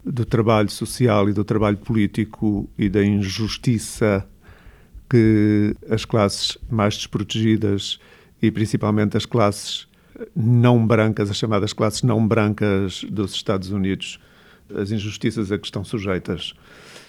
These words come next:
E é um rapper que tem um discurso violento, mas de uma consciência e de uma clareza sobre a situação de injustiça social muito, muito interessante.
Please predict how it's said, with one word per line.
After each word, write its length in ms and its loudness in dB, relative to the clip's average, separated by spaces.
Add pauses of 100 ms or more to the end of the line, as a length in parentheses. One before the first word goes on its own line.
(280)
E 80 2
é 80 4
um 80 4
rapper 320 2
que 80 -14
tem 300 2
um 320 2
discurso 1080 -2 (600)
violento, 880 4 (400)
mas 920 4 (400)
de 200 -2
uma 840 2
consciência 840 2
e 120 4
de 80 0
uma 140 2
clareza 680 2
sobre 460 -4 (800)
a 160 -4
situação 500 -4
de 100 -2
injustiça 440 -6
social 580 -4
muito, 480 -8 (160)
muito 300 -6
interessante. 560 -8